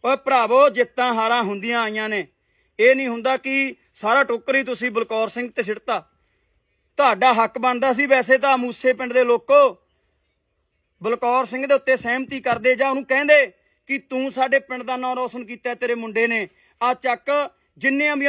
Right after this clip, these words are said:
ਚੋਣਾਂ ਹੋਣਗੀਆਂ ਜਾਂ ਜਦੋਂ ਤੱਕ ਤੂੰ ਜਿਉਂਦਾ ਹੋਵੇਂਗਾ, ਜਿਹੜੇ ਨੂੰ ਤੂੰ ਸਰਪੰਚ ਬਣਾ ਦੇਂਗਾ, ਅਸੀਂ ਸਹਿਮਤ ਹਾਂ।"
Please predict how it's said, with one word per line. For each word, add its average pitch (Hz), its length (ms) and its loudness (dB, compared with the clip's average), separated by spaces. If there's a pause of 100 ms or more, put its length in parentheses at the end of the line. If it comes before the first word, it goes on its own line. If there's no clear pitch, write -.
(120)
ਚੋਣਾਂ 247 340 -2
ਹੋਣਗੀਆਂ 262 360 -6
ਜਾਂ 269 140 -2
ਜਦੋਂ 240 260 -2
ਤੱਕ - 260 -10
ਤੂੰ 247 140 -12
ਜਿਉਂਦਾ 226 300 -2
ਹੋਵੇਂਗਾ, 233 540 -2 (280)
ਜਿਹੜੇ 269 240 4
ਨੂੰ 294 120 -2
ਤੂੰ 269 160 -10
ਸਰਪੰਚ 233 400 -6
ਬਣਾ 214 240 -6
ਦੇਂਗਾ, 247 260 -2
ਅਸੀਂ 262 260 -8 (140)
ਸਹਿਮਤ 226 440 -4
ਹਾਂ।" 220 180 0